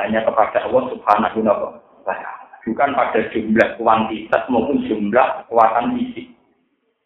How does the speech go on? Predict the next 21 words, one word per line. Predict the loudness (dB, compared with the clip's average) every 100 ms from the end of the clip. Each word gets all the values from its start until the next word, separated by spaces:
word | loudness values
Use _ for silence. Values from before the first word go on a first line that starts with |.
| _ _ _ _ _ _ _ _ _ _ _ _ _ _ _ _
Atek | 0 2 4 2 4
wong | 4 4
mukmin | 2 2 0 0
mencoba-coba | -2 -2 2 4 4 0 -2 2 2
tercerabut | 0 0 2 4 0 2
ke | 2 2 -2
iman | -2 -2 2
karena | 2 2 -2 -2
G | 2
R | 4 2 -2
mayoritas, | 0 2 0 -2 -2 -2 -2
mesti | -4 -2
kalah. | 0 0 0 -6 -10 -10 _ _ _ _ _ _ _ 2
Mergo | 2 4 4 4
iku | 2 0
mengingkari | 0 0 0 0 0 2 2 -2 -4
fitrah | -4 2 2 2 0
keimanan, | -2 2 4 4 0 -2
gitu, | -4 0
mengingkari | 0 2 2 0 -4
fitrah. | -6 0 0 0 -6